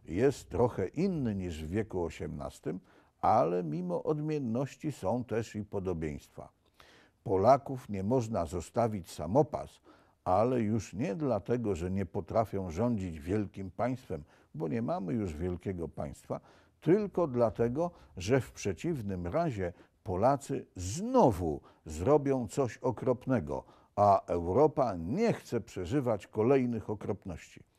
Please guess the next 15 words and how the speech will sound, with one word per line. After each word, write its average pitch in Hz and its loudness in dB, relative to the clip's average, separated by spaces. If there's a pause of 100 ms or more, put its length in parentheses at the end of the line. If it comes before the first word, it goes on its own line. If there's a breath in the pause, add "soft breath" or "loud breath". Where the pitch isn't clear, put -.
(340 soft breath)
W - -20
tej 123 2
sytuacji 143 -2
najlepiej 95 0
będzie, 78 -2 (280 soft breath)
jeśli 113 0
nad 101 -4
Polakami 104 -2 (220 loud breath)
roztoczona 120 2
zostanie 92 -2
kuratela 113 2
starszych 110 -2
i 110 -2
mądrzejszych, 104 -2 (340 loud breath)
najlepiej 113 -2